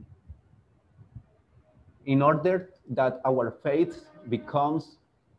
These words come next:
greater. Now, speaking about deities, my attention was called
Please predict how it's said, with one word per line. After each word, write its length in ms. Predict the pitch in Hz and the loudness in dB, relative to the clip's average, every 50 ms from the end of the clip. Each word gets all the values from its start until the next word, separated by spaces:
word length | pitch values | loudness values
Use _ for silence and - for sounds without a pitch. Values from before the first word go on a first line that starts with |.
| _ - - - 110 | _ -18 -14 -8 -2
greater. 560 | 127 156 156 139 - - 101 80 - - - _ _ _ _ _ _ _ _ _ _ - - - - _ _ _ _ _ _ _ _ _ _ _ _ _ _ _ | 0 2 2 0 0 -2 -6 -6 -6 -10 -16 _ _ _ _ _ _ _ _ _ _ -20 -20 -20 -20 _ _ _ _ _ _ _ _ _ _ _ _ _ _ _
Now, 540 | 123 139 147 160 170 185 202 214 233 - - _ _ _ _ _ _ _ _ _ _ _ _ _ _ _ _ _ _ _ _ _ _ _ _ _ _ _ _ _ _ _ _ _ _ _ _ _ _ _ _ - - - 131 | 0 0 2 2 0 0 -2 -4 -6 -10 -16 _ _ _ _ _ _ _ _ _ _ _ _ _ _ _ _ _ _ _ _ _ _ _ _ _ _ _ _ _ _ _ _ _ _ _ _ _ _ _ _ -16 -4 -4 -4
speaking 420 | 127 - - 156 147 147 180 165 156 | -4 0 0 0 2 2 2 2 2
about 380 | 139 120 127 123 123 123 120 | 2 4 4 4 2 2 0
deities, 580 | 139 135 131 127 127 - 131 160 175 175 170 - - - - _ _ _ _ _ _ _ _ _ _ _ _ _ _ _ _ _ _ _ _ _ _ _ _ _ _ _ _ _ _ _ _ _ _ _ _ _ _ _ _ _ _ _ _ _ _ _ | 2 2 2 2 2 0 0 -2 -2 -2 -4 -10 -18 -20 -20 _ _ _ _ _ _ _ _ _ _ _ _ _ _ _ _ _ _ _ _ _ _ _ _ _ _ _ _ _ _ _ _ _ _ _ _ _ _ _ _ _ _ _ _ _ _ _
my 220 | - 131 135 131 | -4 -4 -2 -2
attention 680 | 127 - 165 156 156 165 160 - - 185 170 175 175 | -2 -2 -2 -2 -2 -2 -4 -4 -4 -4 -4 -4 -4
was 260 | 151 156 151 160 - - | -4 -4 -4 -4 -6 -10
called 580 | - - - 139 139 135 135 156 165 - - | -12 -6 -4 -2 -2 -2 -2 -4 -6 -10 -16